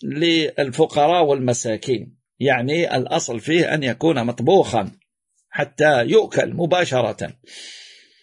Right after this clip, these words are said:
ولكن إذا عجز الإنسان أو شق عليه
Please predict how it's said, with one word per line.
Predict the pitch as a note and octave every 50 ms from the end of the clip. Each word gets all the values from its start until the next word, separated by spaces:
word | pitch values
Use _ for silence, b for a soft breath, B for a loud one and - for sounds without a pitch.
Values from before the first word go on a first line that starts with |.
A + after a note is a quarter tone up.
| B B B B
ولكن | - F#3 G3+ A#3+ A#3+ A3 - F3 G3+ A#3+ C4
إذا | - A#3+ G#3 F3 G3 F#3
عجز | D#3+ D3 F#3 C4 A#3 B3+ A#3 E3+ D#3+
الإنسان | E3+ D#3+ D3 - - D#3+ C#3+ C3+ A#2 B2 D#3 E3 D3+ C3 B2 B2 C3 - - _ _ - _ _ b b b b b b b b _ -
أو | D3+ E3 E3 D#3 C#3
شق | - - - - - _ - F3+
عليه | D#3+ - C#3 C#3 C3+ C3+ D#3 E3+ D#3 C3+ B2 A2+